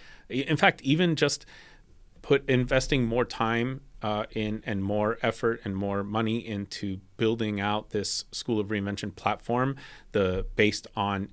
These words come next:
interviews with people. A big part of that is because I don't believe the solution to reinvention is a course. I don't believe it's a book. I don't believe it's coaching. I think these things can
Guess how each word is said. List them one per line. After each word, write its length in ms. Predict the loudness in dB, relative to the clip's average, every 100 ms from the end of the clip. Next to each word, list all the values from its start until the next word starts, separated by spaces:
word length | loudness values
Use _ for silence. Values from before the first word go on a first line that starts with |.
| -2
interviews 540 | 2 2 2 -2 -4
with 120 | -8
people. 380 | -4 -6 -4 -12 -12 -20 -20 -18 -16 -4
A 80 | 4
big 200 | 4 6
part 180 | 6 8
of 60 |
that 120 | 6 4
is 100 | 0
because 320 | 0 2 4
I 80 | 4
don't 160 | 2
believe 580 | 0 -2 -2 -2 -6 -12 _ -20 -10 -2
the 80 |
solution 440 | 0 0 -2 -2 -4
to 120 | -4
reinvention 560 | -2 -2 -2 -2 -6 -6
is 120 | -4 -6
a 40 |
course. 500 | -4 -6 -4 -6 -6
I 60 | -4
don't 160 | -4 -4
believe 240 | -4 -4
it's 140 | -2
a 40 | -4
book. 340 | -2 -6 -10 -20 -8
I 40 |
don't 140 | -6 -4
believe 220 | -6 -8
it's 100 | -10
coaching. 540 | -6 -6 -6 -8 -8 -8 -10 -12 -12 -2
I 80 | -2
think 300 | 2 0 2
these 200 | -2 -2
things 440 | -2 -2 -2 -6 -12 -20 -8
can 400 | 2 2 2